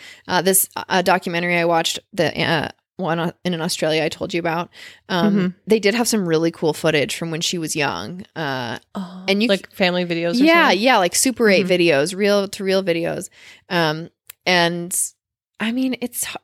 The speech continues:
Speaker 1: you can see how she looked sweet. Like, it's just, she's in a loving
Speaker 2: She's a kid.
Speaker 1: romance. And yeah,
Speaker 2: Mm-hmm.
Speaker 1: yeah, she's just a young kid. So it's crazy to think about, you know, what eventually went down. Um,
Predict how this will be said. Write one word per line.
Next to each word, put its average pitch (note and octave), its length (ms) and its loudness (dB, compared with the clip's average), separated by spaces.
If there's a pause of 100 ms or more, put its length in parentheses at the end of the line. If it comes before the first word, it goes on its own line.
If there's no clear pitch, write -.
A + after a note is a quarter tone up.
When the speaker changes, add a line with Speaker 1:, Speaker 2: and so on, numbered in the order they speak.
(120)
Speaker 1:
you B3 180 -2
can D#4 140 -4
see C#4 300 0
how F4 120 4
she C#4+ 180 0
looked C4+ 240 -2
sweet. C#4 520 0
Like, B3 180 0
it's C#4+ 160 0
just, C#4+ 260 -2
she's B3+ 160 -4
in C4+ 120 -2
a B3+ 80 -4
loving A3+ 280 0
Speaker 2:
She's A3+ 220 2
a B3 80 2
kid. E4+ 320 2
Speaker 1:
romance. E4 320 0
And G#3+ 200 -4
yeah, F4+ 380 4
Speaker 2:
Mm-hmm. G#3 100 -2
Speaker 1:
yeah, F4 140 2
she's A#3 220 -6
just B3+ 220 -6
a D4 40 0
young A#3 340 -2
kid. A#3 380 0
So G3 200 2
it's - 240 -4
crazy A3+ 360 0
to G3+ 80 -2
think G3+ 200 -8
about, F#3+ 320 -2
you F#3+ 100 -6
know, E3+ 120 -4
what E3+ 140 0
eventually F3 400 -6
went D#3+ 180 -10
down. D#3 360 -8 (720)
Um, E3+ 380 0